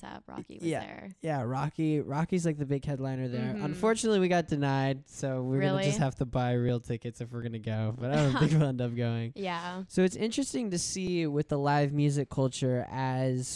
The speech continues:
Speaker 2: w-, kind of it continues to keep up with the times. It seems like the electronic scene is almost, like, embracing the music festival culture because
Speaker 1: Mm-hmm.
Speaker 2: they have, like, these night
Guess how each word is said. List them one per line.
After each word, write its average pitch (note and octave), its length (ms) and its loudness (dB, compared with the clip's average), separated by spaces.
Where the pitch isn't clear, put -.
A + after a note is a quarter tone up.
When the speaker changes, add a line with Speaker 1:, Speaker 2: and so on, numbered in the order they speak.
Speaker 2:
w-, E2 220 -10
kind D#3+ 240 -4
of D3+ 180 -2
it D3+ 240 -4
continues F3+ 680 0
to D#3 680 4
keep F3 240 -4
up D#3 160 0
with D#3 100 -4
the D3 80 -2
times. C#3 560 -4
It - 100 -8
seems E3 300 -2
like D3+ 240 0
the C3 720 2
electronic C#3+ 800 -2
scene C3 600 -2
is C#3+ 180 0
almost, G3 320 2
like, F#3+ 220 -4
embracing C3+ 880 0
the A#2 300 0
music B2+ 360 -2
festival G#3+ 560 0
culture A3 480 2
because D#3 540 0
Speaker 1:
Mm-hmm. - 180 -12
Speaker 2:
they D3 180 2
have, D#3 360 -2
like, C3+ 400 -2
these D3 280 2
night C#3 440 -2